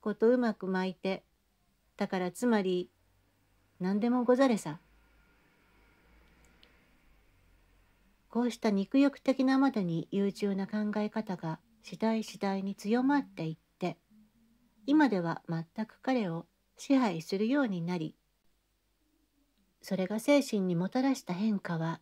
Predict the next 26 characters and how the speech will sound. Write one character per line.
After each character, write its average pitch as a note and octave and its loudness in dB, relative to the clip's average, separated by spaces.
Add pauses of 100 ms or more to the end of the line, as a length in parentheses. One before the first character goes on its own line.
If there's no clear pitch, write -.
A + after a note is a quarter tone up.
(120)
言 E3+ 0
わ G#3 2
ず G#3+ -2
も A#3 4
が F#3 -2
な。 E3+ -4 (880)
肉 F3+ -8
体 G3 0
的 G3+ -6
な G3+ 0
変 G#3 2
化 E3 -6
を D#3+ -4
ま E3 -2
で D#3 -6
引 - -20
き - -20
起 G#3+ 0
こ A3+ 0
し G3+ -6
た E3+ -6
の D#3+ -2
で E3+ -4
あ F#3 -4
っ - -10 (160)
た。 D#3+ -8